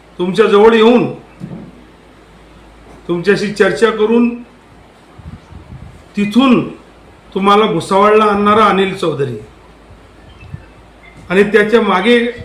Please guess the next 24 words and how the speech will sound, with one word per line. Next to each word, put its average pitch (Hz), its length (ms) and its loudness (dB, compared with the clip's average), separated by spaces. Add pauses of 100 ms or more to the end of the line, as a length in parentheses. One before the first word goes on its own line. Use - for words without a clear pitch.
(100)
विषय 160 280 -2
असा 214 200 0
होता 214 240 -2
की 220 100 -6
भाऊंचा 180 400 -4
पीए 220 460 -2 (680)
पाटील 180 360 2
म्हणून 196 280 2
आहे, 139 140 -2 (2000)
तो 202 220 2
रजेवर, 220 300 4
म्हणजे 202 200 -2
बाहेर 202 320 0
गेला 226 200 4
होता 214 200 -2
आणि 226 120 0
भाऊला 190 280 -2
पीए 214 320 0
पाहिजे 214 280 0
होता 202 200 -2
अर्जंट. 208 280 -2 (500)
भाऊनी 190 240 0
मला 214 280 2
सुचवलं 196 560 0